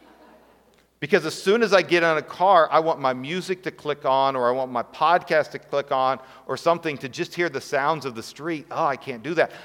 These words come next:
I am somebody who is so disciplined to have noise that solitude terrifies me. And when I think about solitude, I mean being alone with God and alone with my thoughts.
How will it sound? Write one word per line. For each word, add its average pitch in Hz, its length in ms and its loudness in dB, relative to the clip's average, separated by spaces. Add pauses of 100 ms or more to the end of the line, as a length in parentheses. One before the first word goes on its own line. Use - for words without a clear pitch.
(140)
I 185 160 4
am 202 140 0
somebody 175 440 2 (200)
who 180 140 0
is 160 120 0
so 202 180 2
disciplined 170 800 0 (220)
to 165 120 2
have 135 320 0
noise 139 500 2 (200)
that 143 180 -4
solitude 151 840 2 (200)
terrifies 127 760 -2
me. 80 300 -18 (720)
And 165 140 2
when 180 100 4
I 160 80 6
think 202 260 0
about 170 280 4
solitude, 180 600 2
I 170 120 2
mean 185 240 -2
being 160 560 -6 (200)
alone 151 500 4
with 190 180 -2
God 151 400 4
and 139 100 -4
alone 131 360 -2
with 131 160 -8
my 117 140 -4
thoughts. - 600 -6